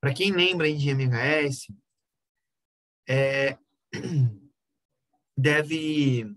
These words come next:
se lembrar que a projeção horizontal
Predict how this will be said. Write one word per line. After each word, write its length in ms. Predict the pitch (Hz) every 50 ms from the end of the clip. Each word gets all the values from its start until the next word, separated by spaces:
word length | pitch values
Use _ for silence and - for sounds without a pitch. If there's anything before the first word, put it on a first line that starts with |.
| _ -
se 200 | - - - 127
lembrar 560 | 120 120 113 113 120 127 139 147 147 143 - _ _ _ _ _ _ _ _ _
que 320 | - - - 156 135 127 - _ -
a 100 | - 127
projeção 760 | 123 - 143 147 139 135 127 123 - - - 180 208 233 233
horizontal 1000 | 214 208 196 190 175 175 175 165 156 147 - - 117 107 107 113 123 135 -